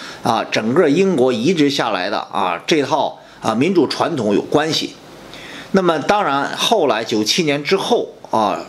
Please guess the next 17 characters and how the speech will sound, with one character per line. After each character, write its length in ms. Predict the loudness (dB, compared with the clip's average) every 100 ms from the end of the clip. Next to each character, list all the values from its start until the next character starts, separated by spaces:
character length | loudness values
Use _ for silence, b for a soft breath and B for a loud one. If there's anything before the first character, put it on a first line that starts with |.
| -16 -14 0
中 260 | 2 4
共 240 | 4 2 0
给 240 | -2 -2 0
香 340 | 2 0 0
港 180 | -2 -4 -2
定 160 | 0
的 80 | 2
这 100 | 2
个 60 | 0
“一 120 | 0
国 160 | 2 2
两 200 | 0 -2
制” 100 | -2
的 100 | -2
总 280 | -2 -4 -2
基 180 | 0 2
调 240 | 2 -2